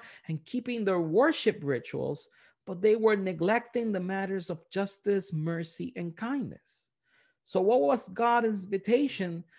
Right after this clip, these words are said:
to his people on that time? To learn to do right, to seek justice, and defend the oppressed. Micah, ministering around the same time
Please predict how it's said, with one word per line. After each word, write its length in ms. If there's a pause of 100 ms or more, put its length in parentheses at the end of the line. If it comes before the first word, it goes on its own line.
(220)
to 100
his 240
people 420
on 160
that 180
time? 600 (480)
To 120
learn 380
to 120
do 220
right, 400 (440)
to 120
seek 420
justice, 800 (360)
and 220
defend 640
the 140
oppressed. 840 (680)
Micah, 640 (680)
ministering 640
around 380
the 80
same 420
time 580